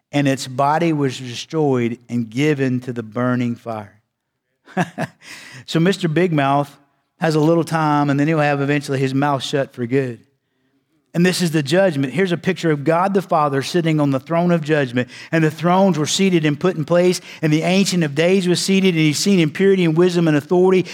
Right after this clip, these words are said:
He has a white robe and white hair, and he's on this throne. And by the same, by, by the same token, we have a description of this in Revelation chapter one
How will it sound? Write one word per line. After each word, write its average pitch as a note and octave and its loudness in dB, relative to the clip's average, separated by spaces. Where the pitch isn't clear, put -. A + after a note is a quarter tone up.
He G#3 2
has F3 2
a D#3+ 2
white F3 0
robe E3 4
and C#3+ 0
white F#3+ 2
hair, F3+ 2
and E3+ 4
he's E3 2
on G3+ 4
this F3 2
throne. F3+ 2
And F3 2
by G3 4
the F3 0
same, A3 2
by, G3 0
by F#3 2
the F3+ 2
same A3 2
token, F3 2
we F#3 4
have F3+ 2
a E3 2
description G3 -2
of E3+ 0
this E3+ 0
in D#3+ -2
Revelation F#3+ 2
chapter F3+ 0
one F3 2